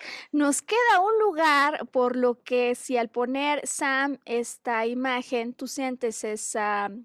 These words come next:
pues, esa llamada interior, ese lugar te está esperando y estaríamos muy contentos de poder contribuir de esta manera a un mayor entendimiento, a mayor profundidad de eso que ocurre en el mundo interior.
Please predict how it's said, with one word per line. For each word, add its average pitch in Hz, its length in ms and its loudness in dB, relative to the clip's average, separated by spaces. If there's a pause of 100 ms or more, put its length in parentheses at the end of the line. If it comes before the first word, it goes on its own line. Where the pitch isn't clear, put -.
pues, 247 160 -8
esa 285 180 -4
llamada 277 400 -2
interior, 247 600 0 (440)
ese 247 280 -6
lugar 226 320 -2
te 214 80 -10
está 208 180 -6
esperando 269 560 0 (200)
y 233 260 -6
estaríamos 226 720 -4
muy 240 300 -6
contentos 208 580 -8
de 202 100 -6
poder 208 340 -6
contribuir 214 560 -4
de 226 80 -2
esta 226 300 -4
manera 226 440 0 (380)
a 262 100 2
un 349 160 4
mayor 370 500 2
entendimiento, 262 760 0
a 254 60 2
mayor 233 380 0
profundidad 233 680 -2 (220)
de 240 160 0
eso 233 200 -2
que - 80 -2
ocurre 185 420 -6 (120)
en 247 140 -4
el 226 100 -2
mundo 226 240 -6
interior. 185 420 -10